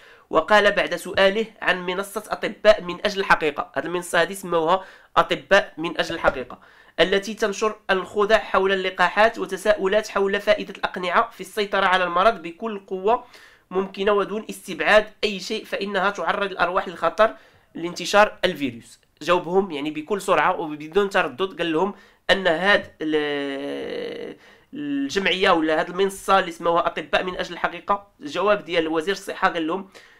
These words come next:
آه، بس-، ب-، بسرعة يعني بأن هاد ال-، الجمعية ولا هاد المنصة كت-، كتعرض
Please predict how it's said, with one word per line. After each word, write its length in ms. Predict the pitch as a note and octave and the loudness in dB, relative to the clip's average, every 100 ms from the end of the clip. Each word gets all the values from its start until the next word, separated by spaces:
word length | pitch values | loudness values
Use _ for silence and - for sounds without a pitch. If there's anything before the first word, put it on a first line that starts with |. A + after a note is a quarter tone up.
| _ - | _ -2
آه، 500 | D#3 D3+ D3 C#3+ C#3 | 2 2 2 0 -2
بس-، 280 | C#3+ D3+ - | -4 -6 -6
ب-، 320 | D#3+ E3 D#3 | -4 -4 -4
بسرعة 600 | D#3+ A3 G#3+ E3 G#3 - _ - | -4 0 2 4 2 0 _ -12
يعني 380 | C#3 C#3 F#3+ E3+ | -8 -6 -8 -10
بأن 340 | D#3+ D#3+ E3+ F3+ - | -12 -8 0 0 0
هاد 440 | C#3 D3 F#3+ G3+ - - - _ - | -8 -4 0 0 -4 -20 -20 _ -6
ال-، 1500 | E3 D#3+ D3+ D3 C#3+ - - - - - - - D3 C#3+ - | 0 2 2 0 -2 -4 -8 -10 -12 -10 -12 -12 -12 -12 -12
الجمعية 460 | B2+ F#3+ F3 F3+ G3+ | -6 -4 0 4 4
ولا 200 | F#3 E3+ | 4 0
هاد 80 | |
المنصة 520 | E3+ F#3 F3+ - F#3+ - | -2 -6 -4 -2 -2 -4
كت-، 340 | D#3+ - - - | -10 -10 -16 -8
كتعرض 960 | F3 - F2 - - - D#3 G#3 G#3+ | -8 -4 -6 -6 -12 0 2 2 -2